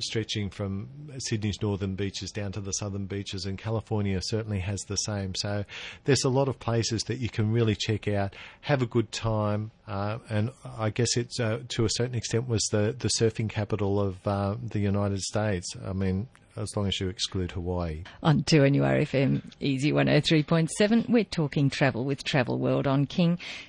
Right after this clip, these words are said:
Speaker 2: Barry Warwick, what have you got for us in the hot deals department today?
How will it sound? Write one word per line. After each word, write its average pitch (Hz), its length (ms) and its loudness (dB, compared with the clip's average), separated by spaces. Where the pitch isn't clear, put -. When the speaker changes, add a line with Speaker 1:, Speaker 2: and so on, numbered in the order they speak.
Speaker 2:
Barry 151 320 4
Warwick, 120 360 -2
what 165 120 4
have 175 100 4
you 175 80 2
got - 180 4
for - 160 0
us 165 160 2
in 208 120 6
the 196 60 4
hot - 340 -2
deals 127 340 -2
department - 580 -8
today? - 380 -10